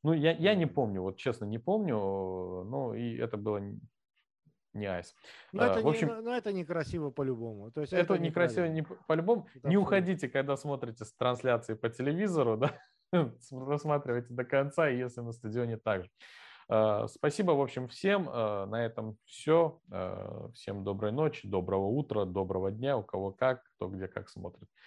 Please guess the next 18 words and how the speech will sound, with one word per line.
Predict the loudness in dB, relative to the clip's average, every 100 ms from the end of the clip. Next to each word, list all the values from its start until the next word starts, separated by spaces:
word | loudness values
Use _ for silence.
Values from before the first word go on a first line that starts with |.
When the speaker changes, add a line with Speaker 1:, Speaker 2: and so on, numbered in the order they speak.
| -20 -20 -10
Speaker 1:
Ещё | 2 4
раз | 2
спасибо | 0 -2 -2 -2
вам, | 0 0
ребят, | 0 -2 -2
за | -6
то, | -10
что | -10 -6 -4 -4 -6 -10 _
поучаствовали | -10 -4 -2 -2 -6 -8 -6
и | -4
высказали | -4 -8 -10 -12
свои | -10 -8
мысли | -8 -10 -12
сегодня | -14 -10 -8 -8 -12 _ -20
в | -20 -12
подкасте | -10 -6 -2 -4 -4
"Беседа | -14 -14 -8 -6 -6 -8 _ -8
театралов". | -8 -8 -10 -12